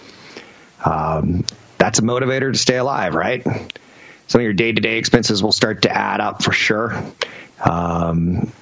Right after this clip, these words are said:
you know, no more business lunches, no more business coffees. Perhaps your cell phone was on the business, but no longer will be. Um,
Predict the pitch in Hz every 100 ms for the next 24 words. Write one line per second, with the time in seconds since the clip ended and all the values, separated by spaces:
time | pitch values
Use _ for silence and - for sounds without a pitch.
0 | - - - 101 - - - - 104 120
1 | 123 120 117 110 104 - 101 123 117 107
2 | 104 - 110 - - - - _ - -
3 | _ - 104 117 117 107 101 107 113 -
4 | 104 95 107 104 101 - - - - -
5 | - - - 107 117 - - - 110 113
6 | - 98 95 104 104 98 - - 101 92
7 | 98 92 92 87 98 95 92 104 95 95
8 | 87 90 87 92 107 - - - - -
9 | - - - - - 78 82 82 82 80